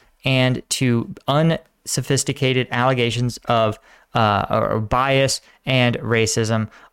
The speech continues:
always manage to just remind us that nothing is too cringe for somebody to not give you their stupid hot take.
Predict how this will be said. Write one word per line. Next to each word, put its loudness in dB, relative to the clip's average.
always 4
manage 0
to 2
just -2
remind 2
us 2
that -2
nothing 2
is 0
too 0
cringe 0
for -2
somebody 0
to -4
not 0
give -2
you 0
their 2
stupid -2
hot -6
take. -4